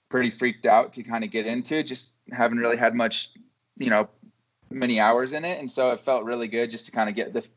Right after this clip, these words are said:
my feet under me and get to kinda challenge myself in that kind of, um, aspect. And, and then on top of that, the cameras that we were using and the equipment that was, we were putting into this shoot was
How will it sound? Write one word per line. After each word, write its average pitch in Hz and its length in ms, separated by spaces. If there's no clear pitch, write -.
my 117 180
feet 120 200
under 135 200
me 127 300
and 104 160
get 147 120
to - 60
kinda 135 200
challenge 120 380
myself 120 460
in 113 60
that 110 240
kind 127 180
of, 127 400
um, 131 420
aspect. 135 580
And, 110 360
and 117 140
then 113 200
on 113 180
top 117 240
of 110 80
that, 113 180
the 104 60
cameras 113 440
that 110 140
we 117 80
were 117 80
using 113 480
and 104 100
the 101 80
equipment 110 540
that 107 220
was, 104 280
we 113 120
were 107 140
putting 123 320
into 117 200
this 110 340
shoot 117 360
was 107 340